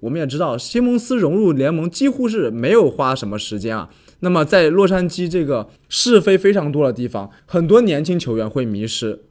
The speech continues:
我也知道英格拉姆在这里会受到很多很多的限制。那么本·西蒙斯这样一名成熟的球员，而且一名擅长组织的球员，能把所有的年轻球员粘合在一起，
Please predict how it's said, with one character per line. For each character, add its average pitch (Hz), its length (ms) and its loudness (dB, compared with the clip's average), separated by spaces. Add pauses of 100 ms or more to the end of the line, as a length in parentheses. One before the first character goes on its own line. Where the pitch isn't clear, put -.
(160)
我 127 140 4
也 160 120 8
知 226 240 0
道 220 160 6
英 160 160 2
格 160 80 0
拉 139 160 2
姆 117 120 -4
在 123 140 -2
这 127 180 -2
里 107 200 -6 (260)
会 156 160 0
受 151 180 0
到 123 320 -2 (240)
很 147 300 -2
多 170 160 4
很 165 180 0
多 120 140 -2
的 117 80 -4
限 120 280 -4
制。 107 220 -10 (180)
那 160 80 -6
么 165 120 2
本· 139 240 0
西 254 180 0
蒙 214 180 4
斯 208 200 -2
这 190 100 2
样 175 140 0
一 147 80 -4
名 131 340 -6
成 143 300 -2
熟 147 160 -4
的 127 100 0
球 110 240 -4
员， 101 220 -6 (160)
而 151 120 -2
且 120 400 0
一 170 100 -4
名 165 140 -2
擅 196 260 0
长 156 260 0
组 131 320 -2
织 151 140 0
的 240 100 6
球 107 220 -4
员， 90 180 -6 (200)
能 156 140 -4
把 151 120 2
所 160 200 -2
有 185 80 4
的 147 100 4
年 123 140 -2
轻 156 160 -2
球 135 160 -4
员 131 180 -2
粘 135 180 -2
合 151 160 -2
在 131 160 -2
一 117 100 -2
起， 90 260 -12